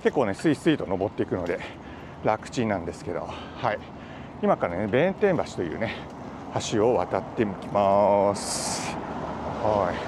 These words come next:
こっち結構降ってんな。えー、いや、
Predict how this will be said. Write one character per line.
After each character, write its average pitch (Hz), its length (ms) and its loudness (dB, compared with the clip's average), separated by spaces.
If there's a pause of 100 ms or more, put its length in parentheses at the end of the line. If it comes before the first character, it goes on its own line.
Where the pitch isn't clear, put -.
(120)
こ 151 140 2 (220)
っ - 20 -2
ち 240 200 4
結 262 160 4 (120)
構 - 80 6
降 - 200 4
っ 240 40 2 (120)
て 139 100 6
ん 120 120 2
な。 127 280 4 (760)
え 175 460 6 (1000)
ー、 - 20 4
い 139 40 6
や、 147 100 6